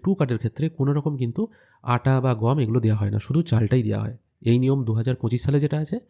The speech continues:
দু হাজার ছাব্বিশ সালেও কিন্তু সেটাই থাকবে। সেন্ট্রাল গভর্নমেন্টের যে কার্ডগুলো আছে সেগুলোর নিয়মই পরিবর্তন হচ্ছে, চালটাকে কমিয়ে দিয়ে আটাটাকে বাড়িয়ে দেওয়া হচ্ছে। আজকের ভিডিও এখানেই শেষ করছি,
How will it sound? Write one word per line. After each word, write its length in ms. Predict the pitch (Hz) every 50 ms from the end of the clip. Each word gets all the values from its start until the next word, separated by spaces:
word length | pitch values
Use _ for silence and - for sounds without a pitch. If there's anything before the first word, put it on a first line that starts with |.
| _ _ _
দু 80 | - 117 117
হাজার 160 | 117 117 117
ছাব্বিশ 300 | - - 104 101 120 117
সালেও 200 | - 120 135 180
কিন্তু 200 | 175 151 131 160 190
সেটাই 260 | - - 110 110 107
থাকবে। 240 | 107 107 98 101 104 - _ _ _ _ -
সেন্ট্রাল 360 | - - 147 147 147 175 180
গভর্নমেন্টের 360 | 170 175 170 160 151 143 147 139
যে 80 | 139
কার্ডগুলো 340 | - 135 117 110 104 120 120
আছে 160 | 117 110 - 120
সেগুলোর 340 | - - 120 113 120 131 127
নিয়মই 280 | 123 127 131 175 220
পরিবর্তন 400 | 185 135 117 110 113 113 - 127 107
হচ্ছে, 260 | 104 - - - - - _ _ _ _ _ _ _ _ _ _ _ -
চালটাকে 380 | - 117 117 110 123 123 131
কমিয়ে 320 | 127 - 120 117 117 120 120
দিয়ে 100 | 143 190
আটাটাকে 320 | 202 151 - 117 - - 165
বাড়িয়ে 240 | 156 127 110 104 101
দেওয়া 120 | 104 110 104
হচ্ছে। 200 | - - - - - - _ _ _
আজকের 260 | - 127 - - 170 156
ভিডিও 200 | 156 151 170 170
এখানেই 260 | 156 135 - 143 147
শেষ 140 | - 147 135
করছি, 240 | - 143 131 - -